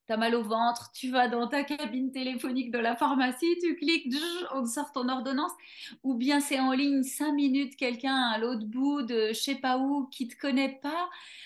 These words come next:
Euh, ça me surprend et ça m'attriste et parfois ça m'inquiète. Donc oui, j'ai envie de croire à une médecine compétente, euh, efficace, euh, pertinente et humaine. Et, euh,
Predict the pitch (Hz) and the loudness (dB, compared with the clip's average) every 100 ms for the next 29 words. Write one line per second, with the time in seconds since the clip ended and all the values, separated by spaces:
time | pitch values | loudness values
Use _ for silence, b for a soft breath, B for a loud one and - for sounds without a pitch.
0 | B B _ - - - - 247 247 233 | B B _ -10 -8 -6 -6 0 0 0
1 | - 294 - - - 247 269 285 - 220 | -4 -6 -8 -16 0 2 4 2 2 0
2 | 220 220 196 196 190 - 269 339 466 - | 0 -4 -6 -6 -6 -10 -8 -6 -6 -8
3 | - 220 - _ _ - - 214 - 220 | -12 -14 -14 _ _ -18 -10 -10 -4 -4
4 | 226 190 180 - 226 285 - 202 202 - | -4 -4 -6 -6 -4 -4 -6 -10 -10 -10
5 | - 311 330 277 208 185 - 220 214 190 | -6 -6 -2 -2 -4 -8 -4 -4 -2 -4
6 | 190 185 - 175 - 269 269 339 - 302 | -6 -8 -10 -12 -6 -6 -6 -8 -2 0
7 | 294 302 - B B B B - 190 185 | 0 -2 -10 B B B B -2 2 2
8 | - 269 269 269 269 254 254 262 254 - | 2 -2 -2 -4 2 2 4 2 -2 -6
9 | 214 202 196 262 - - 247 254 247 - | -2 -2 -2 -6 -8 -6 0 0 0 -4
10 | 240 233 247 233 220 220 202 170 - _ | -4 -2 0 2 0 -2 -2 -6 -8 _
11 | B B B 196 - 226 220 202 185 180 | B B B -10 -4 0 2 2 2 2
12 | 175 170 | -2 -6